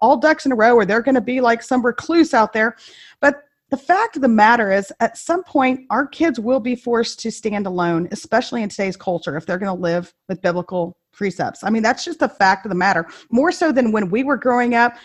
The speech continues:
well, definitely when our parents were growing up, the culture's changing. So is the view on the Word of God. And so if we wanna raise kids that can stand alone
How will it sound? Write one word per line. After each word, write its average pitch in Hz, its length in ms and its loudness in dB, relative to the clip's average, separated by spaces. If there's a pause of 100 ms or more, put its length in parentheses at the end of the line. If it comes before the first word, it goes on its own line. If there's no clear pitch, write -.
(140)
well, 185 120 2
definitely 262 320 2
when 208 100 2
our 156 80 2
parents 277 360 -2
were 214 40 2
growing 170 320 0
up, 170 160 2
the 240 80 0
culture's 440 460 -2
changing. 220 580 -4 (200)
So 330 400 0
is 285 160 2
the 233 100 2
view 226 320 -4
on 202 160 -4
the 190 60 -4
Word 180 180 -4
of 165 140 -6
God. 139 300 -6 (340)
And 262 100 2
so 302 340 0
if - 200 -4
we 330 100 4
wanna 427 220 0
raise 262 320 2
kids 254 260 2
that 233 160 0
can 233 220 -2
stand 214 480 -4
alone 165 500 -2